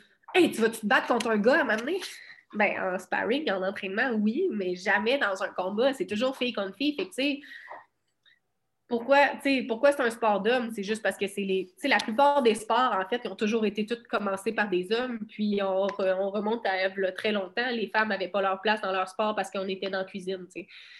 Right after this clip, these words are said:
C'est, <laughs> c'est niaiseux, mais c'était ça. On était bonnes pour faire des enfants, puis, puis tu sais, c'est une mentalité qui part de longtemps, puis de, hey, de, en mille sept cents, puis vraiment, tu sais, on, on se comprend là-dessus. Fait que, tu sais, je,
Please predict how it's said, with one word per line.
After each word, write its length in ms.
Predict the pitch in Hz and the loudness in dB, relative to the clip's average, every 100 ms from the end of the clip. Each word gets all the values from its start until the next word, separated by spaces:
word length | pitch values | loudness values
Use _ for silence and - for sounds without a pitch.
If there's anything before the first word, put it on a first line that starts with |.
| - _ | -20 _
C'est, 200 | - 226 | 0 2
<laughs> 400 | - - - 247 | 2 -2 -6 -6
c'est 220 | - 240 | -6 -6
niaiseux, 480 | 226 202 190 214 302 | -2 -2 0 0 -2
mais 160 | 208 | -4
c'était 180 | 208 196 | -6 -8
ça. 200 | - 185 - - - - | -6 -8 -12 -10 -12 -8
On 200 | 190 190 | -4 -2
était 260 | 190 190 196 | -2 -4 -2
bonnes 280 | 208 214 214 | 0 -2 -2
pour 320 | 233 208 208 | -2 -2 0
faire 140 | 208 | -2
des 200 | 214 202 | 0 0
enfants, 520 | 196 190 - 208 294 320 | 0 -2 -2 -2 -2 -4
puis, 560 | 220 214 208 208 208 - - _ _ - - | -4 -2 0 0 -2 -12 -20 _ _ -20 -14
puis 100 | 202 | -4
tu 80 | 247 | -4
sais, 60 | |
c'est 100 | 233 | -2
une 80 | 214 | -2
mentalité 420 | 208 202 196 247 | -2 -2 -4 -6
qui 100 | 208 | -10
part 220 | - 208 | -2 -2
de 80 | 202 | 0
longtemps, 680 | 185 185 180 180 185 220 220 | -2 -4 -6 -6 -4 -2 -4
puis 400 | - 185 185 185 180 | -8 -10 -10 -10 -8
de, 100 | 185 | -6
hey, 420 | 165 - 170 160 | -6 -6 -8 -8
de, 340 | - - - 165 170 | -14 -18 -16 -14 -12
en 80 | 190 | -6
mille 160 | 196 | -6
sept 200 | - 175 - | -4 -10 -6
cents, 300 | 196 214 208 208 | -4 -4 -4 -8
puis 300 | 190 180 180 | -8 -6 -4
vraiment, 520 | 190 214 220 220 208 | -4 0 2 2 0
tu 80 | - | -2
sais, 80 | |
on, 180 | 196 - | -4 -4
on 140 | 202 208 | -6 -4
se 60 | |
comprend 300 | 208 190 233 | -2 -2 0
là-dessus. 480 | 233 - - 330 - - - - _ - | -2 -4 0 0 0 -12 -18 -20 _ -8
Fait 140 | 196 | -8
que, 60 | - | -2
tu 200 | 262 254 | -2 -2
sais, 240 | 262 | -8
je, 60 | - | -12